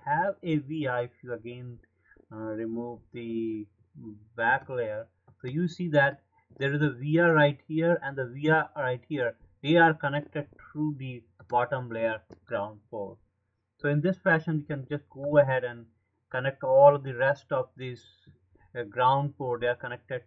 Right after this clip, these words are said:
to this bottom via. I hope this understanding helps and you can apply this same thing to the top layer for plus five volt. So the key thing again is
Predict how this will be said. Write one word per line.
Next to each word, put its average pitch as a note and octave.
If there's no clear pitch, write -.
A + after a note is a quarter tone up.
to A2+
this A2
bottom G2
via. G2
I B2
hope D#3
this D3
understanding C3
helps B2+
and A#2
you A2+
can A#2+
apply A#2+
this A#2+
same A#2+
thing G#2+
to A2+
the G#2+
top B2+
layer A2+
for G#2+
plus A2
five G2+
volt. -
So B2
the A#2+
key F3
thing D#3
again C3
is A#2